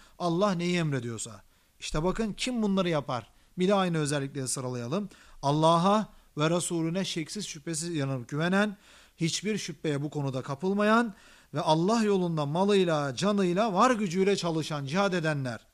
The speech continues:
İşte bakın, ulaike humus sadikun. İşte sadıklar, yani özü, sözü, içi, dışı bir olan insanlar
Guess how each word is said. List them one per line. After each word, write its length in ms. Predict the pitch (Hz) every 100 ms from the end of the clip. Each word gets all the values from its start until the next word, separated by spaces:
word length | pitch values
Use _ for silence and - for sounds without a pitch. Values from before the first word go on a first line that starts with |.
| _ -
İşte 240 | - 151
bakın, 340 | 170 202 220 202 _ _ -
ulaike 880 | 127 135 160 160 139 117 202 240 - - _ _ _
humus 320 | 185 160 220
sadikun. 1200 | - - 131 123 113 117 - 113 107 101 98 98 - _
İşte 280 | 147 - 160
sadıklar, 800 | 143 147 139 131 123 156 226 220 - - -
yani 500 | 151 143 156 226 - _ - _
özü, 440 | 165 160 147 226
sözü, 520 | - 160 147 156 117 - _
içi, 400 | 196 196 170 139
dışı 400 | 160 196 277 262 - _ _ _ _
bir 200 | 127 190
olan 260 | 180 165 147
insanlar 580 | 143 151 156 202 254